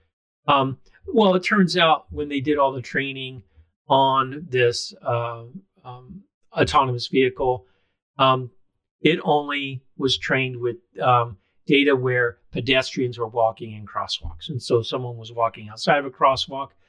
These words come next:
did not see that it was a person, and therefore, uh, the fatality that we have. So all of these A I failures that, that we, uh, found, that the team found, all these students,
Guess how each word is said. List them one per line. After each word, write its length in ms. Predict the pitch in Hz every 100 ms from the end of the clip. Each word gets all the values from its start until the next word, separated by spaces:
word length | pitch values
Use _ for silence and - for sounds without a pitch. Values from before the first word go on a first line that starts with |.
| _ _ -
did 160 | 156
not 320 | 151 180 165 -
see 440 | - - 190 160
that 160 | 135 131
it 100 | 123
was 160 | 117
a 60 | 113
person, 580 | - 135 120 - 120 101 _ _ _ -
and 160 | 113
therefore, 720 | 113 110 107 113 104 104 98 95 -
uh, 200 | 107 101 -
the 100 | 113
fatality 580 | - 104 - 101 107
that 100 | 104
we 120 | - 131
have. 260 | 175 101 - _ -
So 300 | - 190 -
all 480 | 170 254 294 302 262
of 160 | 220
these 260 | 202 208 196
A 160 | 202 202
I 200 | 190 180
failures 480 | 175 165 160 139
that, 240 | 131 120 - 135
that 260 | 120 120
we, 460 | 151 131 127 120 117
uh, 220 | 117 113 - _ _ -
found, 360 | 208 180 147
that 140 | 143 135
the 60 |
team 240 | 131 170 139
found, 480 | 214 214 131 139 - _ _ _ _ -
all 140 | 135
these 180 | 147 135
students, 460 | - 262 202 151